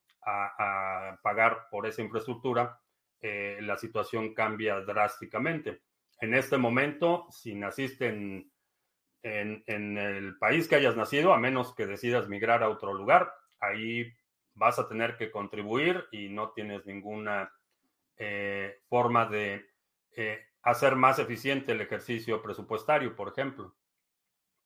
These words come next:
Entonces, eh, la respuesta es, eh, shopping, <laughs> shopping de jurisdicciones.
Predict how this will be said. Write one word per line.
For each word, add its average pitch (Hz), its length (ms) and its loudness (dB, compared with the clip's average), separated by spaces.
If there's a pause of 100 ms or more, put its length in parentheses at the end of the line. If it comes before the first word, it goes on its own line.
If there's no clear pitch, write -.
(140)
Entonces, 107 720 -6
eh, 95 280 -8 (680)
la 110 140 2
respuesta 135 680 6
es, 120 440 2 (140)
eh, 98 800 -6 (320)
shopping, 135 760 4
<laughs> - 1040 -8
shopping 151 420 4
de 113 120 4
jurisdicciones. 113 840 -4